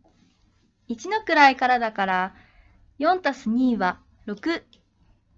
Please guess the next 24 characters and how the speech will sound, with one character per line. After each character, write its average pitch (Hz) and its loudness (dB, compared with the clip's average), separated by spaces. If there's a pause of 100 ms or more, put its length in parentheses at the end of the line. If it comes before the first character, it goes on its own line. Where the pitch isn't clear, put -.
(600)
次 262 -6
は 233 0 (240)
十 349 -2
の 330 0
位。 214 -4 (1500)
九 381 -2
足 285 -2
す - -20
三 240 -2
は 190 0 (260)
十 294 -2
二。 311 -4 (2750)
答 294 -2
え 302 -4
は 208 -6 (180)
百 294 -8
二 370 -10
十 247 -2
六。 262 -8 (2000)
五 226 -6
十 339 -6
四 403 0
足 269 -2
す 190 -12